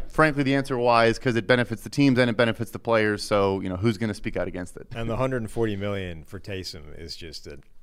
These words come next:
Speaker 2: epic troll job by Sean Payton. I know Mickey Loomis is technically the dude, you know, running the cap, et cetera, but there's no way Sean Payton wasn't involved in saying,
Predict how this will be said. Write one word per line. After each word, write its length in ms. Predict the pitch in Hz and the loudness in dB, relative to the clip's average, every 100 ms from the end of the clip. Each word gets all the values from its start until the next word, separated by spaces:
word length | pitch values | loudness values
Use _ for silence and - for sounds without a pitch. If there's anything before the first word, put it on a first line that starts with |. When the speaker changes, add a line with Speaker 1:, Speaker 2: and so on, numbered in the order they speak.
| - | -12
Speaker 2:
epic 480 | 104 85 82 71 - | -12 -10 -14 -16 -16
troll 300 | - 92 85 | -10 -8 -8
job 340 | 69 73 71 76 | -12 -16 -16 -16
by 340 | - 80 73 71 | -14 -12 -12 -16
Sean 320 | - 98 78 | -16 -14 -14
Payton. 320 | 71 82 71 - _ | -16 -16 -18 -20 _
I 100 | 113 | -4
know 100 | 123 | -2
Mickey 340 | 120 123 - 98 | -2 -4 -6 -6
Loomis 380 | 110 110 107 101 | -6 -6 -6 -8
is 80 | |
technically 400 | - 101 92 107 | -8 -8 -8 -10
the 100 | 92 | -10
dude, 280 | 85 104 98 78 | -10 -12 -12 -12
you 100 | 95 | -12
know, 180 | 92 82 | -12 -12
running 300 | 98 98 98 | -12 -10 -12
the 60 | 92 | -10
cap, 320 | 107 107 110 | -8 -8 -10
et 80 | - | -8
cetera, 380 | 117 113 123 - - - - - | -6 -6 -6 -6 -6 -6 -8 -8
but 140 | 107 | -6
there's 100 | 117 | -2
no 140 | 139 127 | 2 4
way 200 | 127 110 | 4 2
Sean 300 | - 120 104 | 0 0 0
Payton 380 | 131 113 110 | -2 -2 -4
wasn't 240 | 101 104 113 | -8 -8 -8
involved 440 | 90 113 101 98 | -4 -2 -2 -4
in 160 | - 104 | -8 -8
saying, 440 | - 104 101 90 | -6 -6 -6 -10